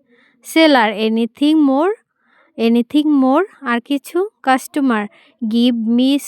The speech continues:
some carrots। Give me some carrots।" আমাকে কিছু গাজর দিন। ক্যারটস মানে গাজর।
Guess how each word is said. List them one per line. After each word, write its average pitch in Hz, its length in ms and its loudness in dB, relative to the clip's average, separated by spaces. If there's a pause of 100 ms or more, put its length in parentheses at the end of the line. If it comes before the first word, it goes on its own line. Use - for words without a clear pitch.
some 330 300 2 (260)
carrots। 311 600 -2 (440)
Give 240 340 0
me 262 240 0 (120)
some 330 240 0 (120)
carrots।" 320 680 -2 (280)
আমাকে 254 460 -2
কিছু 302 340 -4
গাজর 285 460 -2 (120)
দিন। 214 400 -2 (340)
ক্যারটস 247 540 -4
মানে 240 300 -2
গাজর। 233 580 -2